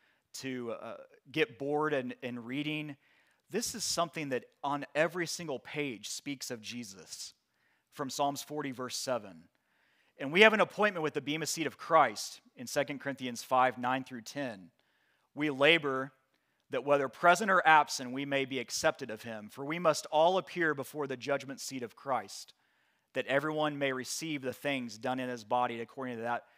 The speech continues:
he hath done, whether it be good or bad. Just one second.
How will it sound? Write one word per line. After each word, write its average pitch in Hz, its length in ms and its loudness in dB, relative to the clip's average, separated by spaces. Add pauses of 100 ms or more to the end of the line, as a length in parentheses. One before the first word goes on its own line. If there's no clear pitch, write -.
(300)
he 143 140 -4
hath 123 200 -2
done, 107 400 -8 (380)
whether 127 300 0
it 110 80 -12
be 117 100 -8
good 117 280 -6
or 131 100 -4
bad. 107 400 -4 (4000)
Just - 140 -20
one 117 120 -14
second. - 300 -16